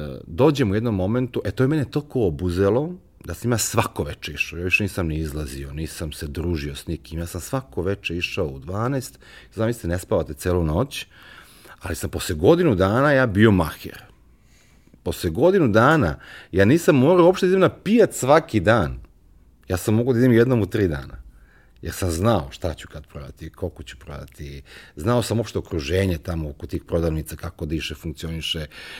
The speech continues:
Dok vidite, taj dnen-, moj dnevnik tih parametara, vi biste se začudili koliko tu je upisano stvari koje nemaju veze apsolutno na prvi pogled nikakve sa time kako će ja prodavati voće i povrće. Ali bukvalno.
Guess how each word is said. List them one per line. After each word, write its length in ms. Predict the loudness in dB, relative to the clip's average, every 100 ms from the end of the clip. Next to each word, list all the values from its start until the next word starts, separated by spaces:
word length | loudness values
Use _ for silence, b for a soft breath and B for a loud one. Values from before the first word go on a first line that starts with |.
| B
Dok 120 | -6
vidite, 380 | 2 4 4 4 2 B B B -2
taj 140 | 4 4
dnen-, 240 | 6 6
moj 200 | 6 6
dnevnik 300 | 6 6 4
tih 140 | 2 0 2
parametara, 640 | 4 6 2 2 2 2 0 -10 0
vi 120 | 2
biste 280 | 2 0 -4
se 180 | -4 2
začudili 420 | 2 4 4 4
koliko 300 | 4 2 2
tu 180 | 2 6
je 60 |
upisano 400 | 6 6 0 0
stvari 280 | 2 2 2
koje 140 | 2 2
nemaju 260 | 4 2 0 -8 -2
veze 500 | 4 6 6 6 4 2
apsolutno 560 | 0 -4 0 2 4 2
na 80 | 0
prvi 220 | 0 -2
pogled 300 | -2 -2 0
nikakve 320 | 0 -2 -4
sa 80 | -4
time 300 | -2 -2 -2 B B B B
kako 320 | -4 -2 -2
će 120 | -2
ja 40 | -2
prodavati 400 | -2 -2 -2 -2
voće 240 | -4 -4
i 20 |
povrće. 380 | -10 -14 -16 -20 -20 _ _ -20
Ali 160 | -12 -10
bukvalno. 680 | -6 -6 -6 -16 -20 -20